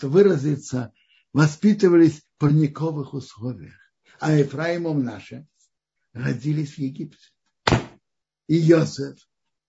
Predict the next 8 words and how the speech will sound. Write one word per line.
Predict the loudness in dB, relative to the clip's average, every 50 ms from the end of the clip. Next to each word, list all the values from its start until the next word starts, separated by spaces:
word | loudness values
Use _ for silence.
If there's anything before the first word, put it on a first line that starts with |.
| _ _ _ _ _ _ _ _ _ _ _ _ _ _ _ _ _ _ _ _ _ _
был | 2 6 8 8 8 8
вынужден, | 6 6 6 6 6 4 2 2 0 -2 0 0 0 0 0
должен | -2 -2 -2 -2 -2 -2 -2 -2 0
был | 0 0 0
быть | 0 -2 -6 -8 -8 -10 -12 _ _ _ _ _ _ _ -12
<laughs> | -10 -10 -10 -14 -16 -16 _ _ _ _ _ _ _ _ _ _ _ _ _ _ _ -20 -20 -20 -20 _ _ _ _ _
руководителем | -2 0 2 4 4 4 6 6 4 4 4 2 2 2 0 0 2 2 2
Египта. | 2 0 -2 -2 -6 -10 -10 -12 _ -20 -20